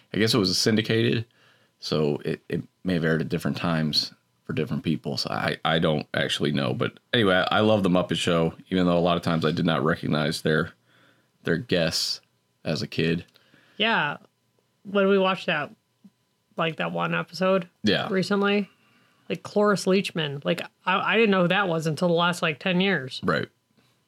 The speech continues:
Speaker 1: Or
Speaker 2: I
Speaker 1: when
Speaker 2: would
Speaker 1: we wa-, we watched the Muppet movie and Orson Welles. I had no idea that was Orson Welles.
Speaker 2: <laughs> Right.
Speaker 1: I've seen that movie a hundred times, and we watched it this week, and I'm like, "Oh my God, that's Orson Welles."
Speaker 2: <laughs>
Speaker 1: I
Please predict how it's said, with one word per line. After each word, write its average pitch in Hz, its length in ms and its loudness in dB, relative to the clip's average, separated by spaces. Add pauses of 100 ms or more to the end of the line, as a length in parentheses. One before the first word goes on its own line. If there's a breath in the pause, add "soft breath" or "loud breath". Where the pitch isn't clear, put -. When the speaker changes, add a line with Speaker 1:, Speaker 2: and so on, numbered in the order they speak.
(560)
Speaker 1:
Or 113 60 4
Speaker 2:
I 98 60 4
Speaker 1:
when 107 100 6
Speaker 2:
would 117 60 6
Speaker 1:
we 117 60 6
wa-, 110 220 6
we 107 100 6
watched 104 240 4
the 110 80 4
Muppet 98 300 4
movie 95 440 4 (600 soft breath)
and 98 100 0
Orson 101 320 2
Welles. 101 300 4 (200 loud breath)
I 202 60 2
had 208 100 6
no 160 140 6
idea 135 220 6
that 104 80 6
was 95 100 4
Orson 92 300 4
Welles. 85 280 2
Speaker 2:
<laughs> 202 120 2
Right. 240 160 6
Speaker 1:
I've 254 240 6
seen 196 100 4
that 151 100 6
movie 127 200 6
a 110 40 4
hundred 123 240 4
times, 92 360 2
and 101 100 4
we 107 100 6
watched 113 280 4
it - 20 2
this 104 180 4
week, 110 200 4
and 107 60 2
I'm 104 40 2
like, 95 180 2
"Oh 117 60 0
my 131 120 2
God, 156 160 4
that's - 120 2
Orson 110 240 4
Welles." 185 340 6
Speaker 2:
<laughs> 208 300 0
Speaker 1:
I 240 60 4